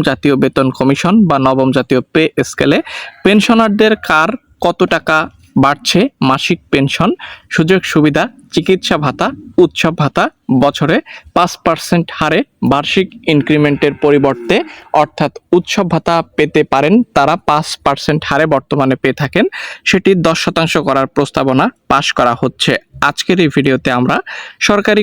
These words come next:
কর্মচারীদের অবসরের সুযোগ সুবিধা বাড়ছে কিনা এ বিষয়ে A to Z ইনফরমেশন আপনাদের মাঝে উপস্থাপন করছি। শতভাগ পেনশন সমর্পণকারীদের পেনশন পুনঃস্থাপনের অপেক্ষাকাল পনেরো বছর থেকে কমিয়ে দশ বছর হচ্ছে।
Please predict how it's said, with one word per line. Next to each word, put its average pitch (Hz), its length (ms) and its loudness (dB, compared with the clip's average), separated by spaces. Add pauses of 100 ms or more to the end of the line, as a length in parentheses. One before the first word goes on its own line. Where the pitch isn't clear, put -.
কর্মচারীদের 143 560 0 (260)
অবসরের 139 440 0
সুযোগ 143 240 0 (100)
সুবিধা 135 240 2 (100)
বাড়ছে 127 280 0 (100)
কিনা 139 200 2 (320)
এ - 100 2
বিষয়ে 160 280 0
A - 60 -2
to 135 100 0
Z 139 40 2 (280)
ইনফরমেশন 131 520 0 (480)
আপনাদের 139 360 0
মাঝে 143 260 0
উপস্থাপন 117 460 -2 (120)
করছি। 123 320 0 (260)
শতভাগ 117 360 -2 (160)
পেনশন 202 380 2 (140)
সমর্পণকারীদের 139 880 0 (420)
পেনশন 208 400 2 (200)
পুনঃস্থাপনের 139 880 0 (300)
অপেক্ষাকাল 135 520 -2 (140)
পনেরো 147 340 2
বছর 127 280 -4
থেকে 139 180 -4 (100)
কমিয়ে 131 280 2 (440)
দশ 160 120 2 (100)
বছর 180 260 0 (220)
হচ্ছে। 135 320 0